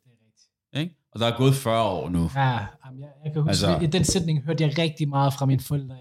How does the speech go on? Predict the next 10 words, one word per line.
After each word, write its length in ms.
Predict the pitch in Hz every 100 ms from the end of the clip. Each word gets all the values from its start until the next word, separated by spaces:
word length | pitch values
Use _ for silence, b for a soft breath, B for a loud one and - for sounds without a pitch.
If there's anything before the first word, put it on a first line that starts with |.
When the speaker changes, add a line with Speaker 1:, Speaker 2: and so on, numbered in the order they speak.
| 127
Speaker 1:
sådan 320 | 147 139 127 -
i 240 | - _
startnullerne, 800 | - - 156 151 143 135 131 - B -
"Jamen, 120 | 131 131
det 20 |
er 80 | -
snart," 340 | 139 143 135
og 80 | 131
sådan 120 | 139
noget. 160 | 135